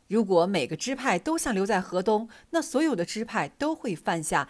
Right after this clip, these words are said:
他们父辈曾经犯下的错误，不肯过约旦河去到应许之地。上一次这么做，导致以色列人在旷野漂流了四十年。这一次，他们如果满足于眼前的成果，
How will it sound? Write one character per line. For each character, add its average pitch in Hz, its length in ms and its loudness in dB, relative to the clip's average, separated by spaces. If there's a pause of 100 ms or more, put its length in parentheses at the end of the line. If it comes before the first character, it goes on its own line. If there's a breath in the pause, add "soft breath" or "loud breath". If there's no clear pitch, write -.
(160 loud breath)
他 - 120 -4
们 170 140 -4
父 247 300 -6
辈 151 260 -4
曾 143 320 -12
经 185 200 -8
犯 185 300 -4
下 139 140 -8
的 107 80 -14
错 135 220 -8
误， 113 240 -10 (320 loud breath)
不 - 160 0
肯 165 220 -6
过 196 180 0
约 220 160 4
旦 214 180 0
河 135 420 -8
去 - 140 -8
到 143 160 -4
应 180 240 -6
许 - 180 -12
之 - 160 -14
地。 127 260 -12 (920 soft breath)
上 277 260 2
一 185 120 0
次 190 160 -6
这 202 100 -4
么 170 100 -6
做， 143 360 -2
导 147 200 -4
致 175 140 -8
以 139 140 -8
色 165 160 -6
列 170 160 0
人 131 340 -6
在 151 180 -2
旷 208 340 -6
野 131 220 -8
漂 185 280 -6
流 139 120 -6
了 143 80 -8
四 226 240 -4
十 - 200 -8
年。 - 280 -12 (520 loud breath)
这 349 120 2
一 269 140 2
次， 240 300 2 (160 loud breath)
他 277 100 -2
们 247 100 2
如 202 200 0
果 139 360 0
满 160 240 -2
足 160 140 -6
于 165 100 -4
眼 160 300 -4
前 160 180 -6
的 196 80 -4
成 160 280 -8
果， 131 280 -2